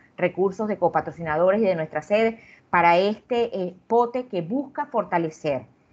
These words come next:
las capacidades de la respuesta del V I H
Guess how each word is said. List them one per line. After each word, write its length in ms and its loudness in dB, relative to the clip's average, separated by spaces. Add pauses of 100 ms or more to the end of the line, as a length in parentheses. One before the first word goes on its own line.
(240)
las 240 0
capacidades 1000 -2 (560)
de 480 0
la 180 2
respuesta 880 -4 (640)
del 340 0
V 140 2
I 180 0
H 420 -2